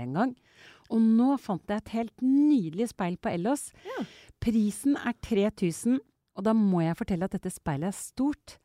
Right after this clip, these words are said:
Speaker 2: Ja.
Speaker 1: Det er en femti ganger, eh, en meter, så
Speaker 2: Ja.
Speaker 1: det er svært. Det er en stor pis. Altså, det kan
Speaker 2: Mm.
Speaker 1: ta og
Speaker 2: Og jeg får lyst til å ha
Speaker 1: rommet
Speaker 2: det i
Speaker 1: ditt.
Speaker 2: gangen eller noe, jeg.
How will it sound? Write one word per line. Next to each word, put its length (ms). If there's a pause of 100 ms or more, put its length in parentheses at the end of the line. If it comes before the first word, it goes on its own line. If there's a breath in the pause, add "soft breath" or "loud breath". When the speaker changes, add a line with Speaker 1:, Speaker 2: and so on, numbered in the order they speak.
Speaker 2:
Ja. 160 (200)
Speaker 1:
Det 180
er 60
en 120
femti 460
ganger, 460 (800 soft breath)
eh, 400
en 100
meter, 360 (100)
så 80
Speaker 2:
Ja. 60
Speaker 1:
det 120
er 140
svært. 680
Det 140
er 100
en 120
stor 760
pis. 260
Altså, 160
det 140
kan 100
Speaker 2:
Mm. 180
Speaker 1:
ta 420 (120)
og 220 (360 loud breath)
Speaker 2:
Og 80
jeg 100
får 120
lyst 140
til 60
å 20
ha 0
Speaker 1:
rommet 0
Speaker 2:
det 80
i 40
Speaker 1:
ditt. 120
Speaker 2:
gangen 420
eller 100
noe, 120
jeg. 80